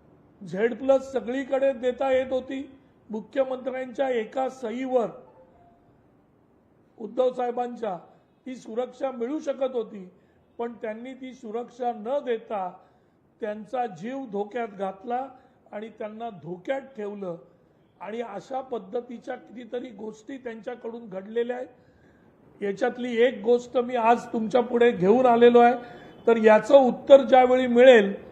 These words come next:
त्याच्यानंतर आपण दुसरी गोष्ट जी आहे, त्या प्रत्येक गोष्टी आपण बाहेर काढू.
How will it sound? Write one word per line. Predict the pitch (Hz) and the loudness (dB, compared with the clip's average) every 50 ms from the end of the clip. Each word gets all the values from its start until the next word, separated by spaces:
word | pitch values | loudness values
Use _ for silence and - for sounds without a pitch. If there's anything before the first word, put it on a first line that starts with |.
| - - - - - - - - | -20 -20 -20 -20 -20 -20 -8 -4
त्याच्यानंतर | - 220 214 - 262 254 247 240 240 226 262 254 | -2 0 2 4 4 6 6 4 4 4 4 6
आपण | 247 240 233 247 254 254 226 | 6 6 6 6 4 4 2
दुसरी | 208 220 - - 240 247 247 | 0 -2 -2 -2 -4 -2 2
गोष्ट | 202 233 226 220 226 - | 6 6 6 6 4 0
जी | 254 233 196 233 240 | -2 0 2 4 6
आहे, | 226 214 208 220 226 185 - - - - - - - - - - - - - - - - - - - - - - - - - - - - - - - - - - - - - - | 8 8 10 10 8 8 6 0 -8 -16 -20 -20 -20 -20 -20 -20 -20 -20 -20 -20 -20 -20 -20 -20 -20 -20 -20 -20 -20 -20 -20 -20 -20 -20 -20 -20 -20 -20 -20 -20 -20 -20 -6 2
त्या | 240 240 247 | 6 6 6
प्रत्येक | 247 247 233 220 - - - 262 254 208 | 6 6 0 -2 0 2 2 2 4 6
गोष्टी | 208 233 233 233 - - 254 | 6 6 6 6 2 2 4
आपण | 247 240 220 220 247 254 | 4 4 4 2 0 2
बाहेर | 233 208 214 233 247 254 | 6 8 8 8 8 6
काढू. | 233 - - 180 175 160 | 4 2 -4 -8 -8 -10